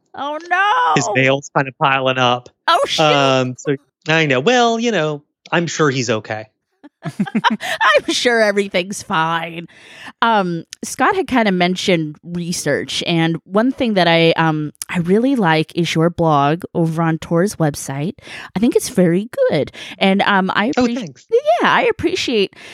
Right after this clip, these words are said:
Speaker 1: um, where you talk about horror and kind of horror scholarship, 'cause that's my thing. Of, of the genre junkies, if you don't know us, I'm the horror person. I'm the horror, like,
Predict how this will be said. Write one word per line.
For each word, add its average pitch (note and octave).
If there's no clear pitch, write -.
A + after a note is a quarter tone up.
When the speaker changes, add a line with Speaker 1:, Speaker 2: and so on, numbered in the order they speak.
Speaker 1:
um, F3
where A3
you A3+
talk G#3+
about F#3
horror F3+
and E3
kind F#3+
of F3
horror F3+
scholarship, D#3+
'cause D#3+
that's A3+
my E3
thing. C3
Of, G#3
of D4
the C#4
genre G3
junkies, E3+
if -
you G#3
don't A3
know F3+
us, E3+
I'm F#3
the F3
horror E3
person. D#3+
I'm F#3
the F3+
horror, F3
like, D#3